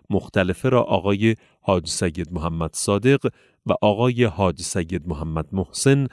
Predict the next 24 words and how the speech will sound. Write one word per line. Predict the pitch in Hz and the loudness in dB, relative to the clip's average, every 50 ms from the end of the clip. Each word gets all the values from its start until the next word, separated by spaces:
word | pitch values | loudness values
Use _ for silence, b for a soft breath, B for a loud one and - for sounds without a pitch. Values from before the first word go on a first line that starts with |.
| b b b b b b - | b b b b b b -2
و | 110 | 0
آقای | 92 87 98 90 98 110 110 107 113 107 | 2 4 2 4 2 0 0 2 0 0
حاج | 90 - 95 90 82 - | 0 0 0 -2 -2 -2
سید | - - - 95 87 80 92 87 - - | -6 -4 -2 -2 -2 -2 -4 -6 -6 -2
ابوالحسن | - 101 78 101 95 85 - - 107 - - 139 143 143 139 123 b b b b b b - | -4 0 0 0 -2 -2 -2 -6 -4 -2 0 0 0 0 -2 -6 b b b b b b 0
برای | 104 95 90 87 87 82 87 | 2 2 4 2 0 0 -4
خود | 80 - - 85 - - | -6 -6 -6 -8 -8 -4
تهیه | - 95 82 76 85 82 90 | -4 -4 -4 -4 -6 -6 -6
کرده | 82 - 98 92 90 92 110 - 127 | -4 -4 -4 -4 -4 -4 -4 -2 0
اند، | 143 151 147 151 147 147 135 b b b b b b b b | 0 2 2 0 0 0 -2 b b b b b b b b
مشابه | - 110 104 - - 123 120 110 123 151 127 | -2 -2 0 2 2 2 2 2 0 0 -2
آن | 127 - 120 110 110 104 | -2 -2 -2 -2 -2 -2
کتاب | 95 - - - - - 110 123 135 143 143 139 - - | -4 -6 -10 -8 -2 0 2 2 4 2 0 -2 -4 -2
از | - 110 - - | -2 -2 -2 -2
کتابخانه | - - 98 - - 92 80 - - - 101 95 104 131 | -8 -10 -8 -2 -2 -2 -2 -2 -2 -2 -2 0 0 -2
فقط | 131 - 127 107 - 143 151 - - b b b b b b b | -2 -2 -4 0 2 2 2 2 -2 b b b b b b b
به | - 98 | -2 0
آقای | - - 98 95 87 110 123 131 127 117 120 120 | 2 4 2 2 2 2 0 0 2 2 0 0
سید | 113 - - - 90 78 78 90 87 - - - | 0 0 -2 -4 -4 -4 -2 -4 -4 -4 -4 -4
علی | - 107 101 117 127 110 87 | -2 -2 -2 -2 -2 -4 -2
داده | - 92 85 76 - 82 | -2 0 -2 0 -2 -4
شود | 78 - 95 80 73 76 73 - - _ _ _ _ _ _ - - | -6 -4 -4 -4 -4 -4 -8 -8 -14 _ _ _ _ _ _ -4 -2
و | 104 95 | -2 0
بقیه | - 95 87 82 98 95 95 120 135 143 | 2 0 0 0 -2 -6 0 2 2 2